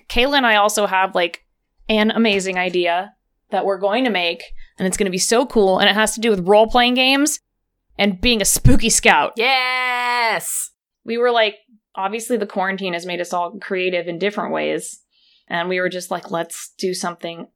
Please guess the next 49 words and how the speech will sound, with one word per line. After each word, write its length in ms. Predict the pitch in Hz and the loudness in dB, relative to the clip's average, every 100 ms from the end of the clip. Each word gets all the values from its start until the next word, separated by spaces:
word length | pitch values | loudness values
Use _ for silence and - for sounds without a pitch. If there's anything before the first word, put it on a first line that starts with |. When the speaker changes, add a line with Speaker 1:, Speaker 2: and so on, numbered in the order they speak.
| _ | _
Speaker 1:
Wait, 300 | 170 165 - _ _ _ | -6 -6 -10 _ _ _
hold 160 | 190 | -6
on, 120 | 170 165 | -4 -4
I 60 | |
need 160 | 190 202 | -4 -4
to 60 | |
check. 300 | 196 180 - - | -6 -8 -8 -8
You 180 | 208 | -6
said 260 | 214 220 208 | -4 -2 0
that, 200 | 202 185 - _ - | 0 -2 -6 _ -14
wait, 240 | - - _ _ _ _ - | -14 -14 _ _ _ _ -14
I 80 | |
wanna 180 | 185 190 | -10 -10
see 420 | 196 214 196 202 - | -8 -6 -4 -6 -6
if 160 | 185 | -8
this 180 | - 180 | -8 -8
gnome 320 | 180 170 170 | -6 -6 -6
has 220 | 165 165 165 | -8 -12 -12
a 100 | 165 | -14
skull 380 | - 185 160 | -10 -8 -6
on 100 | 165 | -8
the 60 | 185 | -6
Speaker 2:
Oh, 100 | 208 | -2
Speaker 1:
back. 80 | 208 | 0
Speaker 2:
yeah, 160 | 202 180 | 0 -2
just 200 | - - | -6 0
Speaker 1:
Ah, 220 | 539 587 | 6 8
he 140 | 554 571 | 6 4
does 280 | 508 554 523 | 6 6 6
have 180 | 508 494 | 4 4
a 20 | |
Speaker 2:
Yeah. 80 | 508 | 2
Speaker 1:
skull 200 | 494 466 | 6 6
on 60 | 466 | 4
the 100 | 427 | 4
back! 480 | 453 466 508 - | 6 8 6 0
Speaker 2:
It's 160 | 269 269 | -6 0
amazing. 800 | 381 277 381 320 254 226 262 285 - _ _ _ - | 2 4 2 2 0 0 -2 -4 -8 _ _ _ -4
Speaker 1:
That's 220 | 233 220 220 | 0 2 0
amazing. 180 | 185 - | -4 -4
Speaker 2:
He's 60 | 262 | -4
a 100 | 285 | -2
tough 240 | 220 302 | -2 -2
Speaker 1:
Okay, 160 | - 254 | -2 -4
I'm 180 | - - | -4 -4
Speaker 2:
guy. 120 | 196 | -4
Speaker 1:
gonna, 220 | 196 220 _ _ _ _ _ 240 | -6 -10 _ _ _ _ _ -6
he 140 | 269 302 | -4 0
is. 260 | 277 185 | -2 -2